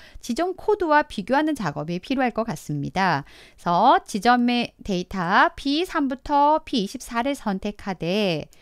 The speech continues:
수식을 복사하더라도 항상 같은 자리 에프 사 눌러서 절대 참조하고요. 쉼표 두 글자를 추출합니다. 어, 근데 레프트 함수를 안 썼네요. if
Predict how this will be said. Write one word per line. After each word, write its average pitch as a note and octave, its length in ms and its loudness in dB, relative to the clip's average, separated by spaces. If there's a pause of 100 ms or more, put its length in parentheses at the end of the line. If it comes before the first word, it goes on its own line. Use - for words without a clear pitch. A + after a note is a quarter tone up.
(260)
수식을 F#4 580 0
복사하더라도 B3+ 1040 0
항상 D4+ 360 -2
같은 A3+ 360 -2
자리 B3 440 0
에프 G#3+ 280 -2
사 D4 160 2
눌러서 A3+ 420 0
절대 G#3 380 -4
참조하고요. G3+ 880 0 (240)
쉼표 C#4+ 640 0
두 - 160 -6
글자를 C4 460 -2
추출합니다. F#3 800 -4 (400)
어, G3 120 -2
근데 F#3 160 -6
레프트 - 280 -8
함수를 B3 300 -4
안 D#3 80 -6
썼네요. E3 580 -2 (380)
if A3+ 480 -2